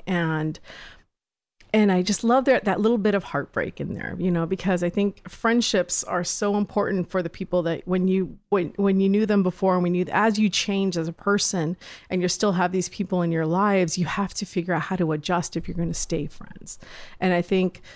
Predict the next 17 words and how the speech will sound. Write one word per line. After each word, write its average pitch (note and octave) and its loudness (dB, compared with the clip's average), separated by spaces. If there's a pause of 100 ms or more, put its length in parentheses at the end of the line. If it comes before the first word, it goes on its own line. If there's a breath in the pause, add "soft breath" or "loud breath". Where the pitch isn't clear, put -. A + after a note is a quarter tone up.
(200 loud breath)
um, E3 2
putting A#3+ 4
them G3+ 4
on F#3+ 2
a F3+ 2
tour F3+ 0
together D3 0
where D#3+ 2 (600)
Gwen F#3+ 4 (180)
is E3+ -2
forced G3 2
to D#3 2 (640)
be A3+ 6
both G#3 4
Gwen G3+ 4
Stacy F3+ 2 (480)
and F3+ 4